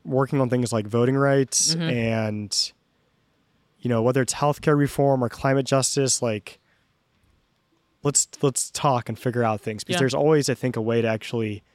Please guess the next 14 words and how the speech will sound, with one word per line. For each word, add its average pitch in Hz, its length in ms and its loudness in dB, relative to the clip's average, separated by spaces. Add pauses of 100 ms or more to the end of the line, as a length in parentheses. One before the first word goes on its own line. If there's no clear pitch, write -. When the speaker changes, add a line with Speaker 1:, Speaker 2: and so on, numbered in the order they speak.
(960)
Speaker 1:
not 147 200 -2
think - 320 2
about 127 240 2
it 113 80 -6
so - 140 -2
much, 113 220 -4
but 117 100 -6
actually 113 360 -4
go 131 200 -2
Speaker 2:
Do 269 260 6
it. 160 160 0
Speaker 1:
do 117 140 0
it. - 280 -4
Speaker 2:
Yeah. 160 260 -4